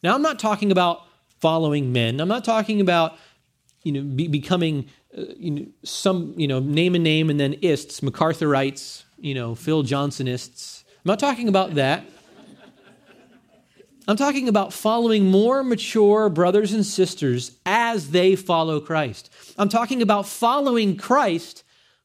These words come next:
by following an older brother or sister in the Lord. Who is your Paul?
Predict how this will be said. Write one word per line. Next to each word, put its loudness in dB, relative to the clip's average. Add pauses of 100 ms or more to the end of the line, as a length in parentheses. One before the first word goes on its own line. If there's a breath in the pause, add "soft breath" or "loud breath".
by 0 (160 soft breath)
following 0
an 0
older 4
brother 2
or 2
sister -2
in 0
the -2
Lord. -4 (1200)
Who 6
is 4
your 0
Paul? -4